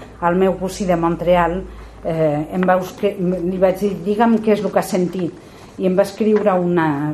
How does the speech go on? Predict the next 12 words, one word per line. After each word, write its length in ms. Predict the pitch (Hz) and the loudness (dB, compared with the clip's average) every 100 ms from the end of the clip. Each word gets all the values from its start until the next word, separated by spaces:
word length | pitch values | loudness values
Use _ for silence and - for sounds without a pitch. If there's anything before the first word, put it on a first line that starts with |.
| 190 | -2
unes 380 | 180 180 160 - - - - 170 - | 0 2 0 -4 -14 -14 -10 -8 -2
frases 640 | 208 180 - 180 208 - - - - - - | 0 0 -2 -4 -4 -8 -18 -20 -20 -20 -2
que 180 | 214 180 165 160 147 - - - - - - | 2 4 2 0 -4 -6 -20 -20 -20 -10 -2
reflexen 640 | - 196 226 226 - 240 | 0 2 2 0 2 2
bé 120 | 196 208 | 4 4
el 220 | 220 208 | 2 0
que, 140 | 208 | 2
el 320 | 185 185 190 170 | 2 0 -2 -2
que 80 | |
sentim. 460 | 180 185 180 202 120 117 - - - - | -2 -2 -2 -4 -6 -10 -18 -20 -18 -6
I, 140 | 185 180 165 156 - | -2 0 0 -2 -8
i 80 | 202 | -14